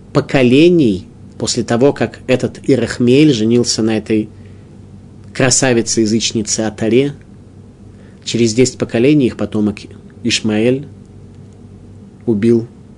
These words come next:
великого в Иудее. Если мы хотим заслуг или, не дай Бог, вины, наказаний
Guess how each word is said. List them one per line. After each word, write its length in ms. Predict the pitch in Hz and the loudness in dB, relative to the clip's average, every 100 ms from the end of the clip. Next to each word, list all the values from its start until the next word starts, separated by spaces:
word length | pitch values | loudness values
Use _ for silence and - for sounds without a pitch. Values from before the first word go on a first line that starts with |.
| - | -8
великого 460 | 110 104 101 101 95 | -4 -4 -4 -8 -8
в 100 | 95 | -6
Иудее. 460 | 98 78 76 76 - - - - - - - - - - - - - - - - - - - - | -6 -8 -12 -14 -20 -20 -20 -20 -20 -20 -20 -20 -20 -20 -20 -20 -20 -20 -20 -20 -20 -20 -20 -16
Если 180 | 113 - | -8 -2
мы 100 | 127 | 0
хотим 440 | 127 123 139 123 104 - - | 0 0 2 0 -4 -18 -10
заслуг 540 | 120 123 113 151 147 113 | -4 0 0 2 0 0
или, 100 | 107 | 0
не 100 | 107 | 2
дай 120 | 107 | 0
Бог, 320 | 98 104 - - - - - - | 2 -2 -4 -20 -20 -20 -14 -6
вины, 560 | 117 135 135 147 143 - | 0 4 6 4 4 -2
наказаний 840 | 113 113 120 107 120 120 117 113 | -4 -2 -2 0 2 2 2 0